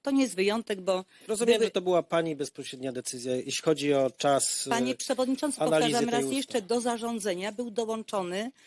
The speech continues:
Speaker 1: harmonogram, y, m, przez P K W. To jest do każdego zarządzenia jest podłączany. I tam były terminy, które wymagały tego, żeby to robić szybko i sprawnie, co nie oznacza, że bez zastanowienia. Czasami można się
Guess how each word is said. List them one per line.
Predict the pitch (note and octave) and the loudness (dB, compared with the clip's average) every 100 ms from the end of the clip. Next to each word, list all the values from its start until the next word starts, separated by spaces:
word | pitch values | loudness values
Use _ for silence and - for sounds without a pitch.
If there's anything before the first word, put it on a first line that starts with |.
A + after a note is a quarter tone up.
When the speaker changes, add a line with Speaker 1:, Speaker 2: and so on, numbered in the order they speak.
| - _ - | -20 _ -10
Speaker 1:
harmonogram, | - B3+ A#3+ A#3+ G3 F3+ F#3 G3+ A#3+ | -4 -2 -2 -2 -2 -2 -4 -4 -6
y, | A#3 G#3+ G#3 - | -6 -6 -6 -6
m, | A3+ | -8
przez | A3 - A3 | -4 -4 0
P | B3+ | -2
K | - C#4 | -2 -2
W. | D4 | -2
To | - | 0
jest | G3+ - | 0 0
do | F3+ G3+ | -4 -4
każdego | - A3 - A3 | -2 -2 0 0
zarządzenia | F3 E3 E3+ E3+ D#3 E3 - _ | 0 -2 -2 -4 -4 -8 -12 _
jest | G3 G3 | -10 -8
podłączany. | - G#3 G3+ G3 F#3 D#3 | -4 -4 -2 -4 -4 -6
I | F#3 | -4
tam | C#4 | -4
były | C4+ D4 | -2 -4
terminy, | C#4 C4+ B3+ G3 E3+ G3 _ _ | -2 -4 -2 -4 -4 -8 _ _
które | _ A#3+ B3+ | _ 0 2
wymagały | B3 A#3+ A#3+ C#4+ A#3 | 4 2 2 2 2
tego, | G3+ F#3 | 0 -4
żeby | G3 G#3 | -4 -4
to | - | -2
robić | G3 F#3+ G#3 - _ | -2 -2 -6 -14 _
szybko | - - A3 - A3+ A3+ _ - | 0 2 2 0 -2 -2 _ -6
i | |
sprawnie, | B3+ - C#4+ A#3+ D#3+ E3 | -6 0 2 2 0 -4
co | - | 0
nie | A#3 C4+ | 2 2
oznacza, | A3+ G3 F3+ - G3 A3 _ _ - | 0 0 -4 0 -2 -2 _ _ -8
że | G#3 | -4
bez | G3+ G#3+ | 0 0
zastanowienia. | G#3 G#3+ A#3+ A#3 B3 A#3+ E3+ | 0 -4 -2 -4 -2 -2 -2
Czasami | G3+ G#3+ A3 | -6 -8 -8
można | G#3 G#3 G3 | -6 -6 -6
się | G3 | -8